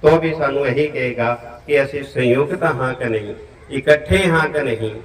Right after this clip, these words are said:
ਮਿਲ ਕੇ ਰਹਿੰਦੇ ਹਾਂ ਕਿ ਨਹੀਂ, ਇੱਕ ਅਸੀਂ ਤਾਕਤਵਰ ਬਣ ਕੇ ਰਹਿ ਸਕਦੇ ਹਾਂ ਕਿ ਨਹੀਂ। ਇਸ ਤਰ੍ਹਾਂ ਦਾ ਵੀ ਸਾਨੂੰ ਜੋ ਦੱਸਿਆ, ਉਹ ਵੀ ਭਗਵਾਨ ਰਾਮ ਨੇ ਦੱਸਿਆ, ਇਸ ਲਈ ਉਸ ਨੂੰ ਮਰਿਆਦਾ ਪੁਰਸ਼ੋਤਮ ਕਿਹਾ।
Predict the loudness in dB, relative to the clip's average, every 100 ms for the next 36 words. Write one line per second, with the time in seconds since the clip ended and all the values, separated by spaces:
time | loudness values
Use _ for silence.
0 | -16 -14 0 6 6 6 6 6 8 6
1 | 4 4 2 2 0 0 -2 -4 -12 -16
2 | -16 0 4 4 2 4 4 4 6 4
3 | 4 2 4 4 4 2 2 2 2 2
4 | 0 -4 -2 0 0 0 -2 -2 -6 -10
5 | -16 -10 -4 -4 -2 0 4 4 2 -4
6 | -6 -10 -16 -16 -2 0 0 0 0 0
7 | -6 -12 -16 -18 -18 -20 -20 -20 -20 -18
8 | -16 -16 -14 -14 -12 -8 0 0 4 4
9 | 4 -4 -6 -4 -2 -2 -4 -4 -2 -2
10 | 0 0 0 -2 -4 -4 -2 -2 -2 -14
11 | -4 -2 -2 2 2 2 -4 -2 -2 0
12 | 0 0 0 0 -6 -2 -2 0 -2 -2
13 | -4 -4